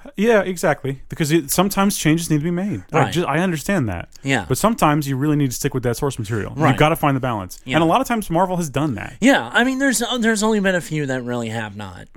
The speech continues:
Speaker 2: So.
Speaker 1: Mm-hmm. I agree.
Speaker 2: Um, and then the final one was,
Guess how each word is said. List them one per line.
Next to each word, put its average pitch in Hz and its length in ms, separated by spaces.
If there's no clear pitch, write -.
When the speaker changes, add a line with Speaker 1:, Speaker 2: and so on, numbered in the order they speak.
Speaker 2:
So. 165 120
Speaker 1:
Mm-hmm. 165 280
I 156 60
agree. 139 200
Speaker 2:
Um, 127 480
and 160 140
then 170 140
the 156 80
final 151 400
one 143 320
was, 135 560